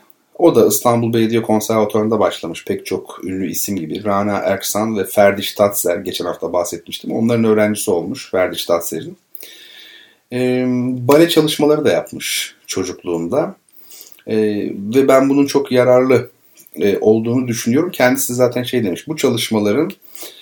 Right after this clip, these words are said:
e, müzik kavramını daha, e, da önemli bir şekilde, büyük bir şekilde etkilediğine inanıyorum." demiş. Yani dans ne kadar güzel, daha o zamandan farklı olduğu belliymiş. E, kısa zamanda üstün yeteneğini belli eden Erman,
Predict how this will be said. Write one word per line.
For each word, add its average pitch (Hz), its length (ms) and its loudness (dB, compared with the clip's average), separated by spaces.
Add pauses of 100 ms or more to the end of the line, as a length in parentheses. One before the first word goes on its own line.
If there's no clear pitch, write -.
(280)
e, 101 160 0
müzik 120 400 2
kavramını 117 640 4
daha, 139 380 0
e, 110 40 0 (600)
da 95 240 4
önemli 110 360 4
bir 107 60 -2
şekilde, 95 440 -6
büyük 110 220 0
bir 101 40 -8
şekilde 110 320 -4
etkilediğine 120 500 -2
inanıyorum." 82 480 -4
demiş. 71 240 -14
Yani 80 340 -8
dans 87 360 -4
ne 117 100 -4
kadar 101 220 2
güzel, 85 260 -2
daha - 160 2
o 113 100 6
zamandan 104 520 0
farklı 101 420 0
olduğu 98 280 -4
belliymiş. 101 680 -6 (1000)
E, 123 160 0
kısa 196 220 2
zamanda 156 360 4
üstün 143 300 0
yeteneğini 110 500 0
belli 117 240 2
eden 98 380 0
Erman, 120 480 0